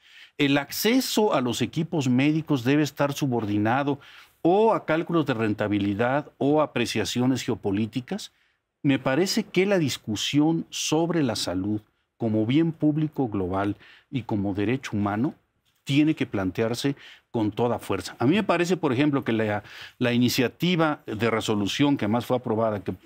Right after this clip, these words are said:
que propuso México en Naciones Unidas para garantizar el acceso universal y no discriminatorio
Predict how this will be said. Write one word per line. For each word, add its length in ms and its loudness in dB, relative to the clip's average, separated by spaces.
que 240 0
propuso 500 -2
México 420 0
en 80 0
Naciones 420 -2
Unidas 520 0
para 220 0
garantizar 840 -2
el 180 -2
acceso 440 0
universal 460 0
y 60 2
no 140 2
discriminatorio 880 0